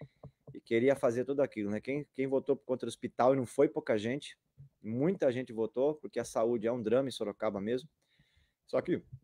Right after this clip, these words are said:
o hospital custa cem milhões pra erguer e oitenta milhões de custeio. A cidade não tem, a gente já tem a Santa Casa, consome noventa e quatro milhões de reais por ano. Então, assim, é, teve escândalo de corrupção na prefeitura, o que que eu posso garantir pra você? Que eu tenho vinte anos de vida pública, não tenho nenhum processo, as pessoas que estão comigo,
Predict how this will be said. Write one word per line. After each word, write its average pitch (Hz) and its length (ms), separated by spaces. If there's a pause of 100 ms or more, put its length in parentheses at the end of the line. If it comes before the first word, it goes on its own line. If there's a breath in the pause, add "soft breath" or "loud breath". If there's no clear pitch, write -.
(180)
o 135 140
hospital 151 400
custa 156 240
cem 175 160
milhões 147 260
pra 139 160
erguer 127 200
e 156 40
oitenta 160 380
milhões 151 260
de 151 60
custeio. 127 480
A 101 60
cidade 117 320
não 151 100
tem, 139 160
a 131 60
gente 123 100
já 131 100
tem 147 140
a 139 40
Santa 131 280
Casa, 135 260
consome 143 300
noventa 139 300
e 135 40
quatro 131 240
milhões 117 240
de 110 60
reais 120 160
por 110 220
ano. 131 120 (880)
Então, 147 120
assim, 135 340 (760 soft breath)
é, 113 560
teve 127 160
escândalo 139 300
de 131 100
corrupção 127 340
na 123 80
prefeitura, 131 580
o 147 40
que 147 120
que - 80
eu 151 60
posso - 260
garantir 123 380
pra 113 120
você? 101 360
Que - 180
eu 117 140
tenho 131 240
vinte 131 240
anos 117 160
de 107 80
vida 110 240
pública, 147 400
não 113 80
tenho 120 160
nenhum 123 160
processo, 127 580
as - 80
pessoas 135 400
que - 60
estão 135 260
comigo, 117 480